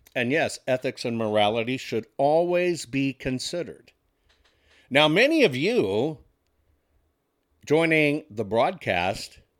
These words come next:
don't even realize that you regularly participate in a biohack.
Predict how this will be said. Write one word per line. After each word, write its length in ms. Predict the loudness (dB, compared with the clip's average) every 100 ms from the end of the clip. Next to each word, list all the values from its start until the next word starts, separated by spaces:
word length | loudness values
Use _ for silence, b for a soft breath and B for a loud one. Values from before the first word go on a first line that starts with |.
| _ _ _ _ _
don't 200 | 0 2
even 240 | 2 0 0
realize 640 | 0 2 2 4 2 0
that 320 | 2 2 0
you 400 | -2 0 2 0
regularly 600 | 0 0 0 -2 0 -2
participate 840 | -4 -6 -6 -4 -6 -6 0 0 2
in 120 | 0
a 60 | 0
biohack. 800 | -2 0 0 -2 -6 -12 _